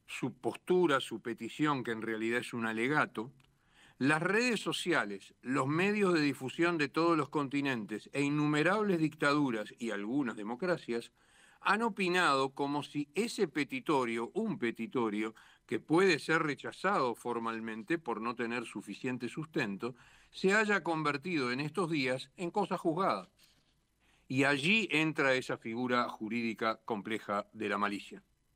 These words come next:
Primero, Khan acusa en paralelo como si fueran iguales a jefes de un grupo terrorista que siente orgullo de proclamar pública y reiteradamente que su objetivo es mucho mayor que un crimen de guerra,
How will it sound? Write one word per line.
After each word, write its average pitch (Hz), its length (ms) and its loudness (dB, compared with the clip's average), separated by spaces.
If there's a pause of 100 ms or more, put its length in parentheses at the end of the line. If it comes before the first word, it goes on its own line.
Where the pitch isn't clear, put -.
(720)
Primero, 170 480 4 (800)
Khan 208 360 2
acusa 175 540 0
en 151 120 -2
paralelo 151 540 2
como 131 180 -2
si 117 160 -12
fueran 156 320 -2
iguales 147 460 0
a 117 80 -8
jefes 147 340 -4
de 127 80 -4
un 117 80 -8
grupo 131 300 -2
terrorista 131 640 0
que 131 100 -6
siente 107 380 -8
orgullo 117 580 0
de 95 140 -6
proclamar 107 540 -2
pública 117 420 -2
y 104 40 0
reiteradamente 107 1000 0 (320)
que 123 140 0
su 139 140 0
objetivo 151 600 2
es 156 140 -8
mucho 143 340 2
mayor 151 500 4
que 120 140 -6
un 113 100 -6
crimen 110 320 -8
de 107 180 -6
guerra, 101 300 -10